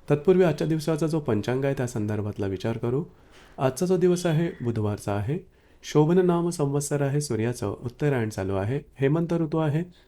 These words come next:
पौष महिन्याच्या कृष्ण पक्षाची षष्ठी आहे, नक्षत्र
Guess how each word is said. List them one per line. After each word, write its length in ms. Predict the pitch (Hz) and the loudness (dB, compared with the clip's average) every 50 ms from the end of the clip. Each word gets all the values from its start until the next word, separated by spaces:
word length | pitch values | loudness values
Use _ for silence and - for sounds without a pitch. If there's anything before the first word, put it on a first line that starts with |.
| _ _ _ _ | _ _ _ _
पौष 260 | - 156 185 196 190 - | 2 2 2 2 2 2
महिन्याच्या 340 | 190 185 190 190 185 190 180 | 2 4 4 4 4 2 0
कृष्ण 300 | 180 156 131 - - 131 | 0 0 -2 -2 -2 -6
पक्षाची 520 | 123 123 - - 123 120 - - 131 117 120 - - - - - _ | -6 -4 -4 -2 -4 -2 -2 -2 -2 -2 -2 -4 -12 -20 -20 -20 _
षष्ठी 380 | - - 110 107 - - 139 131 | -4 -2 -2 -2 -2 0 2 2
आहे, 220 | 127 120 131 151 | 2 4 2 2
नक्षत्र 540 | 147 135 131 127 - 170 156 - 165 165 | 2 0 0 0 0 0 0 2 0 0